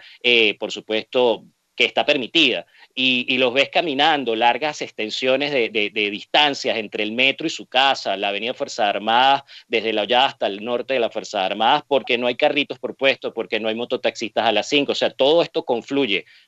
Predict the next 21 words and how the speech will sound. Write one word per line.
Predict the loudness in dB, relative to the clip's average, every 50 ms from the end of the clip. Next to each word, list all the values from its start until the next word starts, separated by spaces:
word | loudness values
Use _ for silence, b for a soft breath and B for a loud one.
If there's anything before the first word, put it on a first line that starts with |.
| _ -6
lo | -2 0 2
de | 2 2
la | 2 0
pandemia, | -2 -2 2 4 4 4 4 2 -2 -4 -4
lo | -6 -6
de | -6 -6
la, | -6 -4 -4 -6 -6 -8 _ -10
la | -8 -8 -6
cuarentena, | -4 -4 -4 -4 -4 0 0 2 2 2 0 B B B B B -6
también | -6 -4 -2 -2 -2 -2 -2 -2
con | -2 -2 0
personas | -2 -2 -2 -2 -4 -4 -4 -4 -4 -4
que | -4 -4
están | -4 -2 -4 -4 -4
inclusive | -4 -6 -8 -8 -4 -4 -4
exponiendo | -4 -2 -2 -2 -2 0 -2 -2 -4 -4
su | -4 -4 -2 0
vida | 2 2 2 2 2 0 -2
para | -2 -4 -4 -4
poder | -2 -2 0 0 0 0 0
cubrir | 0 0 2 2 2 2 0 0